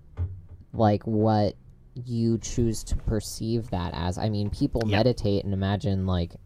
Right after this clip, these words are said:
Speaker 1: a protective light surrounding them. How is that any different
Speaker 2: Yeah.
Speaker 1: from this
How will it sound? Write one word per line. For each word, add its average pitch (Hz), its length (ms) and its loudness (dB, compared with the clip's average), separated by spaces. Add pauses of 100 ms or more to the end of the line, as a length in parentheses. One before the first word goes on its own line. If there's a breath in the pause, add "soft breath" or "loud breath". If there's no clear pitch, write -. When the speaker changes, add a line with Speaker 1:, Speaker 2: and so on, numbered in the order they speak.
(180)
Speaker 1:
a 85 200 0
protective 98 680 -2
light 90 320 0
surrounding 90 580 -2
them. 92 200 2
How 127 220 2
is 139 120 2
that 135 220 2
any 117 240 -2
different 107 480 -2 (120)
Speaker 2:
Yeah. 101 140 4
Speaker 1:
from 95 260 -4 (580 soft breath)
this - 560 0